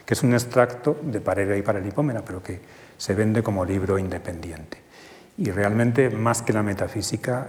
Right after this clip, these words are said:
es, es lo que, lo que se suele leer. Junto a este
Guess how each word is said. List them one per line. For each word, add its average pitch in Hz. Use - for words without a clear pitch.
es, -
es 110
lo 104
que, 92
lo 98
que 90
se 87
suele 92
leer. 80
Junto 117
a 127
este 170